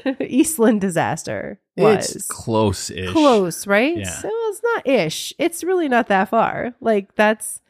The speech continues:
Speaker 1: the whole kind of area there. So I wonder sometimes how much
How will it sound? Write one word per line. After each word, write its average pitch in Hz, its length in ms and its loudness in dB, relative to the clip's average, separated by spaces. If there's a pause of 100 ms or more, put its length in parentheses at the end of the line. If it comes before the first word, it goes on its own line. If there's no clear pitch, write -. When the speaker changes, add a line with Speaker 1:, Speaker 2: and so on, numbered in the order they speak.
(480)
Speaker 1:
the 220 100 2
whole 208 200 2
kind 180 240 -2
of 165 180 -4
area 185 320 0
there. 160 220 -2
So 180 240 0
I 202 180 2
wonder 233 400 2
sometimes 185 560 -2
how 165 140 -2
much 165 360 -4